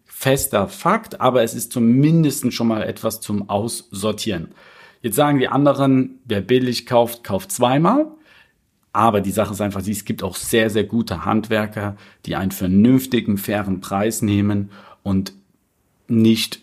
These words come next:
sechsundvierzig Euro die Stunde, wo ich auch Anfragen, also Antworten auf mein Gesuch bekommen habe, wo ich mir gesagt habe, „Okay, sechsundvierzig Euro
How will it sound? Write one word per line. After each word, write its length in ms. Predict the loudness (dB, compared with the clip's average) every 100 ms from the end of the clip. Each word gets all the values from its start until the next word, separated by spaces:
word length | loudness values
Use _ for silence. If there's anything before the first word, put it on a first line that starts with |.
| -12
sechsundvierzig 840 | -4 -4 -2 -2 0 -2 -4 -2
Euro 240 | 0 0
die 100 | 0
Stunde, 540 | -2 2 4 4 2 -2 -12 _ -12
wo 220 | -4 -2
ich 220 | -2 -6
auch 200 | -6 -4
Anfragen, 720 | 0 0 2 2 2 4 2 0
also 240 | -4 -2
Antworten 480 | 0 0 2 2 0
auf 160 | -2
mein 240 | 0 0 -2
Gesuch 280 | -2 -4 -4
bekommen 420 | -6 -4 -4 -4
habe, 180 | -6 -4
wo 80 |
ich 120 | -4 -4
mir 80 |
gesagt 200 | -6 -6
habe, 100 | -8
„Okay, 220 | -8 -8 -6
sechsundvierzig 840 | -4 -2 -2 -2 -4 -2 -2 0
Euro 380 | 2 2 0